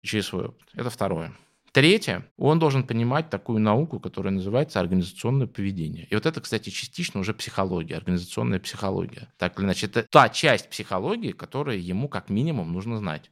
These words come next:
чтобы понимать официальные, как бы, научные законы, по которым вся эта штука работает. Четвертая вещь, у него должна быть какая-то своя личная экспертиза,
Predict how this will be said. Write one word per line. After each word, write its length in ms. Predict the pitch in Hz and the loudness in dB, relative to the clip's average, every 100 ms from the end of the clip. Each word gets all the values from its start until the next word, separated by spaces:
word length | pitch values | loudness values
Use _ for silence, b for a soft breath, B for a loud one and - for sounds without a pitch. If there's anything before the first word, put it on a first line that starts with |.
| - | -10
чтобы 220 | 104 107 | -6 -4
понимать 540 | 87 98 101 165 202 - | -2 0 2 2 0 -4
официальные, 680 | 104 - 117 127 101 87 76 | -6 -6 0 4 4 2 -4
как 240 | - 80 | -6 -8
бы, 120 | 87 80 | -6 -2
научные 460 | 90 95 - 80 | -2 -2 -6 -10
законы, 540 | 80 80 - 175 214 - | -10 -10 -4 -2 -2 -4
по 140 | 156 | -10
которым 400 | - 135 160 143 | -10 -4 -2 -2
вся 160 | - 120 | -2 -2
эта 160 | 135 | -2
штука 260 | - 117 98 | -8 -4 0
работает. 540 | 82 85 80 - - _ - | 0 0 -4 -6 -16 _ -6
Четвертая 580 | - 131 170 226 214 135 | -4 2 4 4 2 2
вещь, 380 | 98 80 - | 2 0 -4
у 80 | - | -4
него 280 | 92 101 151 | -2 0 0
должна 380 | 120 139 127 156 | 2 2 2 0
быть 160 | 117 | -2
какая-то 400 | - 101 143 147 | -6 -2 0 0
своя 460 | - - 107 104 131 | -6 0 2 4 4
личная 420 | 120 135 - 110 | 2 0 -2 -2
экспертиза, 840 | 95 - 110 - - 120 87 90 | -4 -6 -8 -6 -4 -2 -2 -8